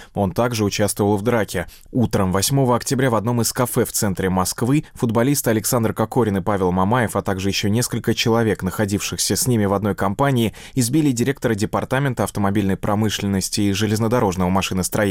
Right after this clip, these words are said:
Минпромторга Дениса Пака, а также гендиректора Ф Г У пнами Сергея Гайсина, который сделали им замечание за нецензурную брань. Та же компания повредила машину ведущей Первого канала Ольги Ушаковой,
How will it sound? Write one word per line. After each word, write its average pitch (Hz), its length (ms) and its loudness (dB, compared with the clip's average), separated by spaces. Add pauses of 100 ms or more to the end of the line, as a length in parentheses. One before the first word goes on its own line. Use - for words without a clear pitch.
(600)
Минпромторга 117 800 2
Дениса 123 440 0
Пака, 87 400 -2 (180)
а - 100 -4
также 143 260 0
гендиректора 113 580 0
Ф - 120 -4
Г 101 160 0
У 95 120 2
пнами 95 440 0
Сергея 113 460 0
Гайсина, 92 560 0 (200)
который 107 300 0
сделали 98 380 2
им 87 140 0
замечание 120 640 0
за 113 180 0
нецензурную 101 640 0
брань. 87 320 0 (340)
Та 92 140 0
же 85 140 -2
компания 117 460 0
повредила 113 480 0
машину 117 360 0
ведущей 107 440 0
Первого 104 320 2
канала 113 420 0
Ольги 107 260 0
Ушаковой, 104 760 0